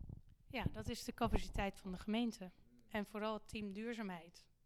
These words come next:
Eh, als je kijkt, we hebben maar twaalf mensen <laughs> die nu al die transities aan het, eh, doorvoeren zijn.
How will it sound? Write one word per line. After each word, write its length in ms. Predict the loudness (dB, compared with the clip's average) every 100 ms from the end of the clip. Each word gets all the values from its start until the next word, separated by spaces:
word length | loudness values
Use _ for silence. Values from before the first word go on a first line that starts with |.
| -10
Eh, 180 | -2 -2
als 140 | -2 -4
je 80 |
kijkt, 300 | 0 2 2
we 60 | 0
hebben 200 | 0 0
maar 200 | 0 -2
twaalf 340 | 2 2 4
mensen 420 | 4 4 2 -4 -8 -4
<laughs> 720 | -6 -6 -18 -16 -16 -18 -4
die 160 | 4 6
nu 180 | 6
al 120 | 4 2
die 140 | 2
transities 640 | 2 0 2 2 4 2 4
aan 140 | 2
het, 220 | 0 0
eh, 100 | 0 2
doorvoeren 560 | 4 2 2 0 0 0
zijn. 400 | 0 0 -2